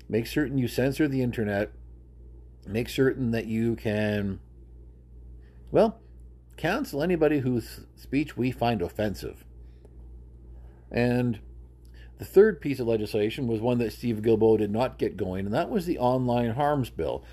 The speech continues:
But that's also in Pablo Rodriguez's mandate letter.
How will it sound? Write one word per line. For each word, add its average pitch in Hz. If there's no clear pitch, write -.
But 175
that's 208
also 175
in 135
Pablo 117
Rodriguez's 95
mandate 104
letter. 55